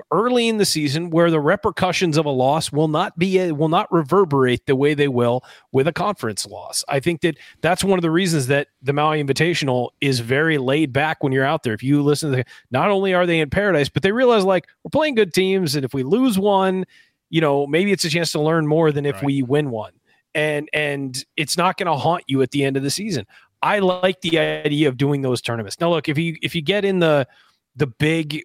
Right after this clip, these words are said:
Speaker 1: ones that, you know, what are the ones that, what's, you, you just mentioned one, Coach, the,
Speaker 2: Champions
Speaker 1: for,
Speaker 2: Classic
Speaker 1: the,
Speaker 2: or, or
Speaker 1: the
Speaker 2: whatever.
Speaker 1: Champions Classic.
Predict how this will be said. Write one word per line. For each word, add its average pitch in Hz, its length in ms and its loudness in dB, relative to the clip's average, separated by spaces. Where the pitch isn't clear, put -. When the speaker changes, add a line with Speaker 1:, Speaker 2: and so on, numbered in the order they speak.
Speaker 1:
ones 151 480 -2
that, 131 200 -4
you 135 320 -8
know, 113 300 -4
what 156 240 0
are 185 60 2
the 170 80 2
ones 160 260 0
that, 147 80 -4
what's, - 340 -2
you, 151 200 -10
you 160 280 -4
just 185 220 0
mentioned 147 320 0
one, 113 160 -2
Coach, 120 340 -2
the, 127 100 -2
Speaker 2:
Champions 180 440 0
Speaker 1:
for, - 60 -10
Speaker 2:
Classic 147 460 0
Speaker 1:
the, 160 60 -10
Speaker 2:
or, 156 120 -10
or - 160 -10
Speaker 1:
the 147 40 -6
Speaker 2:
whatever. 160 140 0
Speaker 1:
Champions 196 440 -2
Classic. 156 300 0